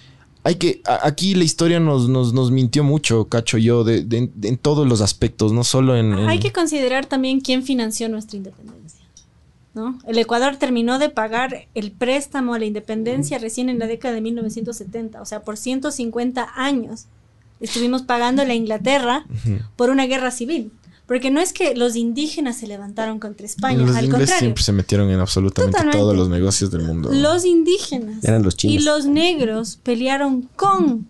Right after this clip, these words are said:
Speaker 2: España contra los independentistas. Entonces, ese es otro dato curioso que hay que ayudar a desmontar. ¿Y ju-, y qué pasó? Bolívar, ¿por qué salieron los indios? Justamente porque Bolívar les iba a quitar.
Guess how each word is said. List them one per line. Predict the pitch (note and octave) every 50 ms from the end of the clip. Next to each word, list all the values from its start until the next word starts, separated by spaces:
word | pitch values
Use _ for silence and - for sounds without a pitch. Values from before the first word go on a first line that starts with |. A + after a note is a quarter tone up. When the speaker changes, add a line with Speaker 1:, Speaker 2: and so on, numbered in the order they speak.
| _
Speaker 2:
España | - A3+ A3 G#3 - - - A3+ A3 G#3+ G#3+ G#3 G#3 G3 G3+ - A#3 - _ - - - - - _ -
contra | - - D4+ D#4+ E4+ F4+ F#4 E4+ - B3 A#3 G#3+
los | G#3+ G#3+ G#3 G3+ - - A#3+ A3 G#3+ G#3+ G3+ G#3+ G#3 - A3
independentistas. | G#3+ G#3+ G#3 G#3 G#3 G3+ G3 A3+ A3+ G#3 - - - D3+ A3 - - - _ _ _ _ _ _ _ _ _ _ _ -
Entonces, | A#3+ A3+ C#4 C4+ C#4 C#4+
ese | D4 E4+
es | D#4+ E4+
otro | E4 E4 E4+ E4 D#4
dato | C#4+ C#4 C#4 C#4 D#4 D4+
curioso | D4+ D#4 D4+ C#4 B3 A#3 A#3 A#3 - C4 B3+
que | - A3 G#3 -
hay | - A3 A3 A3+
que | A3 A#3+
ayudar | A#3 A#3 A3+ G#3+ G#3+ G#3+
a | A3 A3
desmontar. | A3 A3+ B3 C4+ D4 D4+ G#4+ A4 F4+ - - - - - - - -
¿Y | C#4 C4
ju-, | - D#4 D#4
y | D4+ C#4 C4+
qué | - E4+ E4+
pasó? | F4 E4+ D#4+ - E4+ D#4+ C#4+ - - _ _ _ _ _ _ _ _
Bolívar, | - B3 C4 C4 D4 F4 G#4 G#4 D#4+ A3+ G#3+ - _ _ _ _ _ _ _ - A#3 A3
¿por | - C4 C4
qué | C#4 F4+
salieron | F#4 F4 E4+ C4 A#3+ A#3+ A#3+ A#3
los | A#3 A#3 A3+ G#3+
indios? | A#3 A#3 A3+ A3+ A3 G#3+ G#3+ G#3+
Justamente | - D4 C#4 - D#4 D4 D4+ D4+ D4+ E4
porque | D#4+ - A#3+ A#3+ - B3
Bolívar | A#3+ A#3+ A#3+ C4+ D4 D4 C#4+
les | B3+ A#3+ A3
iba | B3 A#3+ B3
a | C4
quitar. | - A#3 A3 - F#4+ G4+ - -